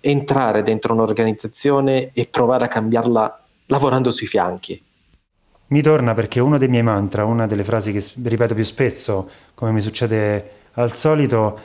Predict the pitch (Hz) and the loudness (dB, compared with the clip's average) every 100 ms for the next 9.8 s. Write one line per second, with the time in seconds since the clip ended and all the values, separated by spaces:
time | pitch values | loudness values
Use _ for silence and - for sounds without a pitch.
0 | - - 117 - 123 117 113 110 120 110 | -18 -4 -4 -2 0 0 0 0 -2 0
1 | 127 131 135 131 135 147 139 110 107 101 | 0 2 2 2 2 2 2 2 2 0
2 | 98 101 92 - 104 92 92 92 - - | 0 0 0 -4 -6 -4 -6 -8 -16 -20
3 | - _ - 127 131 135 131 147 127 110 | -20 _ -6 0 2 2 2 2 2 0
4 | 107 - - - - 127 - 139 135 139 | -2 -10 -20 -12 -4 -4 -2 2 2 2
5 | 127 131 127 135 - _ _ _ _ _ | 0 0 0 -2 -10 _ _ _ _ _
6 | _ - 127 110 - 139 139 135 123 120 | _ -2 -2 -2 -2 0 2 2 2 2
7 | 131 117 98 113 98 98 101 104 113 123 | 2 4 2 0 -2 0 -2 0 0 0
8 | 113 107 107 107 110 113 110 151 139 113 | 0 -2 -2 -2 -2 -2 -2 -2 -2 0
9 | 110 107 110 131 139 139 135 131 | -2 0 -2 -2 -2 0 0 0